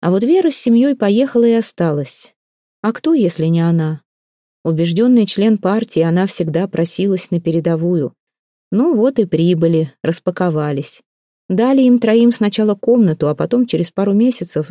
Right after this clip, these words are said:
задумали они свой первый в жизни дом построить и на земле жить. Больно уж климат в этом проклятом месте оказался благодатный.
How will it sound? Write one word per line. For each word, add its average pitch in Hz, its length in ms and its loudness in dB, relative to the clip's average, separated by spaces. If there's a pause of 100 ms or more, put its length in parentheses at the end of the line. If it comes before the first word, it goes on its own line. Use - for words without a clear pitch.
задумали 214 500 0
они 208 280 2
свой 202 260 -2
первый 196 340 -2
в 151 60 -2
жизни 185 320 0
дом 156 260 0
построить 151 680 -6 (380)
и 170 80 -2
на 170 120 2
земле 180 400 0
жить. 156 300 -4
Больно 226 340 2
уж 214 160 -4
климат 220 340 2
в 175 60 0
этом 165 220 0
проклятом 165 500 0
месте 170 300 -2
оказался 151 500 -4
благодатный. 156 800 -4